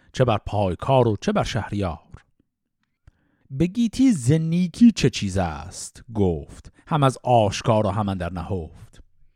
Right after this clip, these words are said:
که از اون مرد دانند جوشن کند، روان را بدان چیز روشن کند.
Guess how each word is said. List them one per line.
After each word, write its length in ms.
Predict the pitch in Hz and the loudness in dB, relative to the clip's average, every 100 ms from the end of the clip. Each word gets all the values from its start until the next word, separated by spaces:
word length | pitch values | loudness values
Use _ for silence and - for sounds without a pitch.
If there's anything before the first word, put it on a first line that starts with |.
| _ - | _ -6
که 80 | |
از 120 | 113 135 | -2 0
اون 100 | 131 | 0
مرد 480 | 123 120 117 110 | 2 0 0 -2
دانند 500 | 107 107 113 110 113 | -2 0 0 0 0
جوشن 720 | 113 104 120 113 - - 123 104 | -2 2 4 4 0 0 0 0
کند، 460 | - 110 104 98 | -6 -4 -2 -2
روان 400 | 110 131 127 123 | 2 4 4 2
را 140 | 113 107 | 4 2
بدان 260 | 104 107 | 2 -2
چیز 320 | 101 - 101 92 | -4 -4 -4 0
روشن 400 | 104 104 - 95 | 0 0 -2 -8
کند. 520 | - 90 87 76 | -8 -8 -8 -12